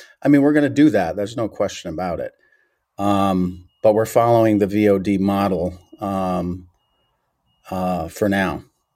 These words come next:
Um, and we're gonna, you know, it's gonna be, we're gonna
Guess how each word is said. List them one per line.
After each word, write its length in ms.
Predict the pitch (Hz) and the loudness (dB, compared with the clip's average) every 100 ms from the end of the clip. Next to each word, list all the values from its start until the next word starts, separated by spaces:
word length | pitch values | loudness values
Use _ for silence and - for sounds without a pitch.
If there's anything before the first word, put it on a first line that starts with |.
| - | -12
Um, 640 | 98 95 90 90 87 85 _ _ _ _ _ _ _ _ _ - | -8 -6 -6 -6 -10 -14 _ _ _ _ _ _ _ _ _ -14
and 140 | 127 127 | -6 0
we're 120 | 131 | 2
gonna, 420 | 135 131 123 117 - - - | 2 4 4 2 -2 -18 -8
you 120 | 120 | -2
know, 500 | 117 104 98 101 90 _ - | 0 0 -4 -8 -16 _ -8
it's 180 | 101 | -8
gonna 240 | - 120 113 | -2 0 0
be, 520 | 104 104 101 92 - _ 101 98 | 0 2 2 -2 -14 _ -12 -10
we're 280 | 98 95 104 | -10 -6 -2
gonna 360 | 110 117 107 | 2 4 2